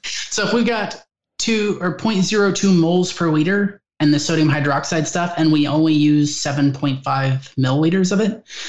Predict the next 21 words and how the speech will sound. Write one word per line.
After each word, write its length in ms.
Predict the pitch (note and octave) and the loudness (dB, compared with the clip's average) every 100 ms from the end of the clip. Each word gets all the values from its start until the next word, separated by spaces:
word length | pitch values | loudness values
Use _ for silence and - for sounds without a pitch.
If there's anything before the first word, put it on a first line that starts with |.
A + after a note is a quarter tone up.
| - - | -12 -2
you 80 | F3 | 0
can 120 | G3 | 2
just 260 | F3 D#3+ - | 2 0 2
multiply 640 | C#3+ D#3+ F3+ F#3 - B2 | 2 4 2 0 -2 -4
those 260 | B2 A#2+ - | -4 -6 -6
two, 220 | C3 - C3+ | -6 -4 -2
'cause 160 | D3+ | -2
you 60 | D#3+ | 0
got 140 | C#3 | 2
moles 280 | D3 D3 D3+ | 2 2 0
per 160 | - F3+ | 0 0
liter 540 | C#3+ B2+ C#3 E3 - - | 0 0 -2 -2 -8 -12
times 800 | - C#3 C3 B2+ C3 - - - _ _ - | -4 -2 2 2 0 -2 -10 -14 _ _ 0
liters 540 | D#3 D3+ - C3+ - | 2 2 0 -2 -4
if 100 | C3+ | -2
you 80 | C3+ | 2
convert 320 | C#3 C3 B2+ | 2 2 0
the 80 | B2 | 0
mils 320 | C3+ - C3+ | 0 -2 -6
to 120 | - | -4
liters. 460 | - - C3 - | -4 -2 -2 -4